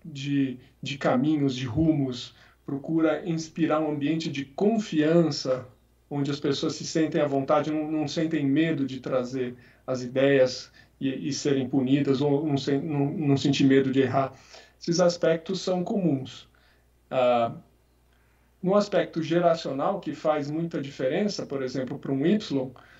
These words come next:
é você ajudá-lo a pensar de uma maneira inovadora. Pensamento inovador, por exemplo, saiu na pesquisa que é,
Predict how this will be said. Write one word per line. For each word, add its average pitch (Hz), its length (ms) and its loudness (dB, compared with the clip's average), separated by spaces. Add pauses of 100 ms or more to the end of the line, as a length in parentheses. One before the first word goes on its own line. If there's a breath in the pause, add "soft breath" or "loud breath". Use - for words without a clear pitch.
(460 loud breath)
é 139 440 2 (180)
você 165 540 -2 (120)
ajudá-lo 175 1040 2 (520)
a 175 120 -4
pensar 185 760 0
de 175 120 -6
uma 180 120 -2
maneira 175 280 4
inovadora. 147 720 0 (240)
Pensamento 180 540 -6
inovador, 170 500 0
por 170 140 -4
exemplo, 165 240 0
saiu 160 300 2
na 143 120 -4
pesquisa 180 500 -4
que - 140 -2
é, 165 240 4